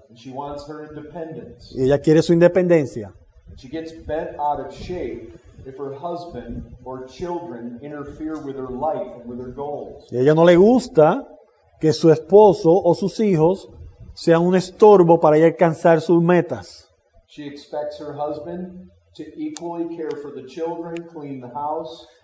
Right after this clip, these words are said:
Speaker 2: Y ella espera que la carga de cuidar los niños y el hogar se divida en partes iguales, que su esposo también contribuya.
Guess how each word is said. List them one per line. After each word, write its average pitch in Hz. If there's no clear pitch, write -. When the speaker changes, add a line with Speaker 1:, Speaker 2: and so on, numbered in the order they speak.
Speaker 2:
Y 135
ella 143
espera 170
que 147
la 147
carga 165
de 147
cuidar 147
los 160
niños 180
y 156
el 180
hogar 185
se 160
divida 165
en 156
partes 151
iguales, 143
que 143
su 147
esposo 165
también 156
contribuya. 135